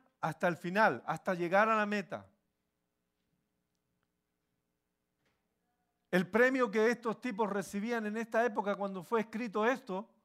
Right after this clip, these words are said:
¿sabes lo que era? Era una corona de laurel que se iba a deteriorar en, en unos cuantos días. Y la gloria de esa corona iba a quedar marchita,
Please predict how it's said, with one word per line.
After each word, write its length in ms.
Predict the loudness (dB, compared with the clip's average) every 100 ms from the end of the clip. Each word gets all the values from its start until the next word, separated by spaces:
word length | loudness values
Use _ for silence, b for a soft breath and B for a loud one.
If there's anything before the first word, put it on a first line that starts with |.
| _ -6
¿sabes 280 | -2 0
lo 160 | -2 -2
que 160 | -2 -2
era? 240 | -2 -6 _ _ _ _ _ _ _ _ _ _ _ _ -4
Era 140 | -2
una 180 | 2 2
corona 380 | 2 2 4 6
de 100 | 6
laurel 560 | 6 6 6 6 2 -10 _ _ _ _ _ _ _ _ _ _ _ _ _ _
que 120 | -2 0
se 160 | 0
iba 420 | 4 10 12 10
a 60 | 8
deteriorar 680 | 4 2 2 4 8 8 6
en, 340 | 2 -2 -8 _ _ _ _ _ -4
en 140 | 0
unos 200 | 0 4
cuantos 400 | 4 4 4 4
días. 440 | 6 4 4 -4 -20 _ _ _ _ _ _ _ _ _ _
Y 100 | 4
la 160 | 8 8
gloria 480 | 10 10 8 4 4
de 140 | 2
esa 220 | 2 0
corona 640 | 0 0 0 2 0 -2 -8
iba 240 | 0 2
a 60 | 4
quedar 340 | 6 6 4
marchita, 760 | 2 0 0 -4 -2 0 0